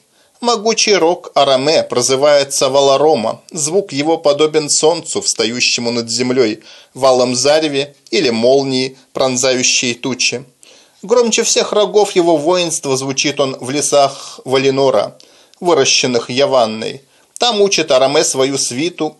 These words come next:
и своих зверей преследовать злобных тварей Мелькора. Жена Араме, Вана, вечно юная, младшая сестра Яванны. Когда ступает она по земле,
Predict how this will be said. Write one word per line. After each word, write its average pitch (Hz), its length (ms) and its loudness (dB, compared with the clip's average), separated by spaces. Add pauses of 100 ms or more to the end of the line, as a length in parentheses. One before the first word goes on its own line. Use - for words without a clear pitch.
и 127 60 -6
своих 123 380 -2
зверей 123 580 -2 (280)
преследовать 156 680 0
злобных 127 520 -2
тварей 131 400 0
Мелькора. 127 680 0 (600)
Жена 226 480 0
Араме, 185 540 2 (120)
Вана, 117 760 2
вечно 226 420 -2
юная, 170 580 -2
младшая 156 580 0
сестра 151 400 -2
Яванны. 139 800 0 (400)
Когда 214 300 -2
ступает 175 580 0
она 151 200 2
по 139 120 -2
земле, 123 520 -2